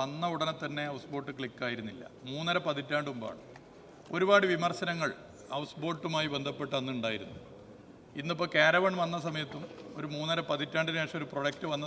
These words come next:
സമയത്തും കാരവൺ ഒന്നും ആയില്ല എന്ന് പറഞ്ഞുള്ള വിമർശനങ്ങൾ വരുന്നുണ്ട്. അത് കുറച്ച് സമയമെടുക്കും. അങ്ങനെ സമയമെടുത്ത് ഘട്ടം ഘട്ടമായി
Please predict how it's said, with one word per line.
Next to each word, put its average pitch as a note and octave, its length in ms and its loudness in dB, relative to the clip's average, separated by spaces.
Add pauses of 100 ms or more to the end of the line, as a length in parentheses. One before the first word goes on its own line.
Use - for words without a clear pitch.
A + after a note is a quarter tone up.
സമയത്തും C#3 400 -4
കാരവൺ C3+ 340 2 (720)
ഒന്നും C#3+ 280 -2
ആയില്ല C#3+ 260 0 (120)
എന്ന് C3+ 160 -4
പറഞ്ഞുള്ള B2 360 -4
വിമർശനങ്ങൾ C3+ 520 -4
വരുന്നുണ്ട്. G#2+ 320 -6
അത് D#3 100 -6
കുറച്ച് F#3 280 0
സമയമെടുക്കും. D3+ 460 0 (640)
അങ്ങനെ F#3+ 180 0 (100)
സമയമെടുത്ത് F#3+ 460 6 (100)
ഘട്ടം F3 280 4
ഘട്ടമായി F#3 320 2